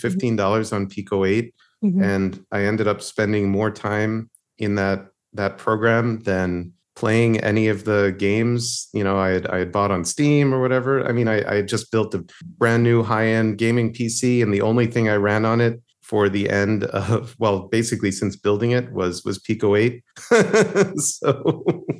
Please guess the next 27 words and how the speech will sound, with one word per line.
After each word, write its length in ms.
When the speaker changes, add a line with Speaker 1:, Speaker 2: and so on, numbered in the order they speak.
Speaker 1:
it, 240
it's 260
gratifying. 840
And 280
I 80
think, 440
you 100
know, 280
uh, 220
I 140
also 340
wanted 220
to 60
make 180
sure 220
I 60
mention 600
that, 400
uh, 160
you 220
did 220
make 220
a 60
very 240
important 360
contribution. 760
You, 160